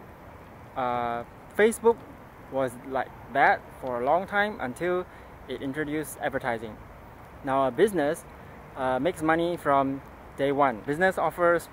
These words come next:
products or services that people are willing to pay money to you in exchange for that product or service. So that's the difference. If this river floods,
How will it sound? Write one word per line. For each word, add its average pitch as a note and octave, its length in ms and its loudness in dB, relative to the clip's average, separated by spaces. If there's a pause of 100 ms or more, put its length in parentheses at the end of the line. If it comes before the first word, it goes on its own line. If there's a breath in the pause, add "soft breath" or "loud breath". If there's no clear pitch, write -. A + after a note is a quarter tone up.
products G3 380 2
or C3+ 80 -10
services D#3+ 520 -2
that B2+ 140 -4
people D#3+ 220 0
are D#3 80 4
willing D#3+ 280 -2
to - 140 -8
pay F#3 380 -4
money G3+ 480 -2 (580 loud breath)
to A3+ 140 0
you F#3+ 400 4 (360)
in E3+ 120 -4
exchange G#3+ 420 -2
for F3+ 480 2
that C#3+ 340 0
product D3 360 -4
or C#3 100 -2
service. C3+ 480 -4 (180)
So B2+ 120 -8
that's D#3 180 -2
the D#3+ 80 -14
difference. D3+ 380 -6 (160)
If C#3 100 -14
this F#3 180 -2
river E3+ 300 2
floods, - 460 0